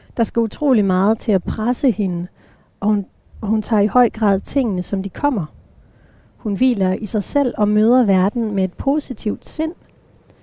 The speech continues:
Hun har dog en tendens til at agere impulsivt og reagerer oftest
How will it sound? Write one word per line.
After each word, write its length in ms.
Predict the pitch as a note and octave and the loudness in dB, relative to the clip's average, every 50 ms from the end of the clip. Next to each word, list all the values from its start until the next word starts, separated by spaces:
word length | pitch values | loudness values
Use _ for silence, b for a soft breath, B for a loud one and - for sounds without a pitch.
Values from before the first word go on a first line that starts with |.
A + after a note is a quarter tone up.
| b b b | b b b
Hun 160 | - G#3 G3+ | -4 -4 -4
har 240 | F3 - D#4 D4+ A#3+ | 0 0 0 0 0
dog 400 | - - G#3 G3+ A3 B3+ A#3 A3+ | 2 4 4 4 4 4 2 -2
en 120 | G3+ G3 | -4 -4
tendens 580 | - - G3+ G3 F#3 - A#3 A#3+ - G#3 - - | -4 -4 -4 -2 0 2 2 2 0 -4 -10 -6
til 140 | - A3+ | -2 0
at 180 | G3+ F#3 F3+ - - _ _ | 0 0 0 -2 -6 _ _
agere 500 | B3 G#3 F#3+ - B3 B3+ B3 G3+ F3 E3 - - _ _ _ _ _ _ _ _ _ _ _ | -2 -2 -2 0 2 2 4 4 2 0 -2 -6 _ _ _ _ _ _ _ _ _ _ _
impulsivt 760 | A#3 B3+ C4 - - A3 - - - G#3 G3 - - - - - _ _ _ _ _ _ _ _ _ _ _ _ _ b b b b b b b b b b b b b b b _ - | 2 2 2 2 0 -2 -2 -2 -2 -2 -2 -4 -6 -14 -20 -20 _ _ _ _ _ _ _ _ _ _ _ _ _ b b b b b b b b b b b b b b b _ 0
og 120 | G#3+ G3 | 2 4
reagerer 480 | G#3+ G3+ G3 G3 - C#4 C4 A3+ G3 - | 6 4 4 4 4 4 4 4 4 4
oftest 640 | - A3+ B3 - - - - G3 - - - - - | 2 2 0 0 -2 -6 -6 -6 -6 -6 -12 -20 -20